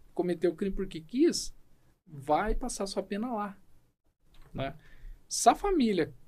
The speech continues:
caminha junto com essas pessoas, o apenado vai entender que posteriormente, saindo de lá, ele vai ter um suporte da sua família.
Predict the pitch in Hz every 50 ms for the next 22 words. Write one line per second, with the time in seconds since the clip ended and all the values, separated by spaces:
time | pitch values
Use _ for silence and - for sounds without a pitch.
0 | - - 202 196 185 185 196 247 330 359 262 175 160 196 220 214 190 - - -
1 | 156 151 151 - - - - - 135 123 - - 190 269 359 349 214 160 160 160
2 | - - - - - - - - - - - - - - - - - - - _
3 | _ _ _ _ - - - - - 156 190 214 - 285 247 208 170 175 220 233
4 | 226 262 269 277 277 - 269 208 185 165 160 175 262 330 294 185 - - - -
5 | - - - - - 170 165 - - 147 151 151 143 147 143 160 202 214 - -
6 | 160 156 160 156 156 147 151 147 147 165 214 247 247 208 196 226 226 - 294 302
7 | 285 - - 214 - - 190 185 180 180 - 160 160 156 123 - - - - 143
8 | 143 139 135 -